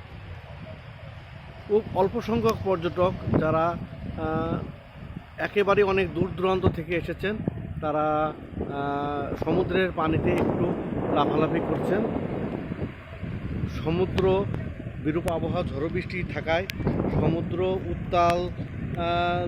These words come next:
যে পরিমাণে থাকার কথা সেই পরিমাণ, সেই পরিমাণ নাই। তারপরেও সমুদ্রে, আহ, রয়েছে কম বেশি উত্তাল পরিবেশ,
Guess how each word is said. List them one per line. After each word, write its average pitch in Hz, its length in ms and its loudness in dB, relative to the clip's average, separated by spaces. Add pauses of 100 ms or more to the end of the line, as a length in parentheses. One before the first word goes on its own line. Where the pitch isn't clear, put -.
(100)
যে 165 120 2
পরিমাণে 185 420 2
থাকার - 380 0
কথা 170 160 2
সেই 151 220 0
পরিমাণ, 160 420 0 (580)
সেই 147 180 4
পরিমাণ 165 340 4
নাই। 151 280 4
তারপরেও 170 360 2
সমুদ্রে, 175 540 2
আহ, 175 960 4
রয়েছে 170 380 4
কম 165 220 4
বেশি 165 300 2 (500)
উত্তাল 165 420 4
পরিবেশ, 165 400 6